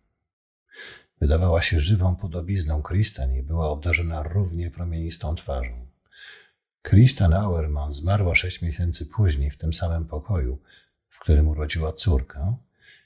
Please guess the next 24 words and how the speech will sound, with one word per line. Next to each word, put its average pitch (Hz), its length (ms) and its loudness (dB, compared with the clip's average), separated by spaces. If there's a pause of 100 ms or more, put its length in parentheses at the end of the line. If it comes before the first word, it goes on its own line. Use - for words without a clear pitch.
(140)
i 76 220 4
spędziła 85 500 0
z - 40 -6
Hermanem 82 520 -2
najszczęśliwsze 85 760 -4
chwile 76 280 -2
swojego 71 480 -4
życia. 64 440 -12 (1800)
Mąż 143 280 4
czuwał 113 340 4
przy 110 260 2
niej 95 200 4
całą 90 420 0
noc, 82 240 -2
ściskając 85 680 -2
jej 80 100 -4
bladą, 82 420 -2
drżącą 78 640 -4
dłoń. 65 380 -8 (720)
O 80 100 4
świcie - 460 -2
zdał 82 280 -2
sobie 73 280 -4
sprawę, 71 480 0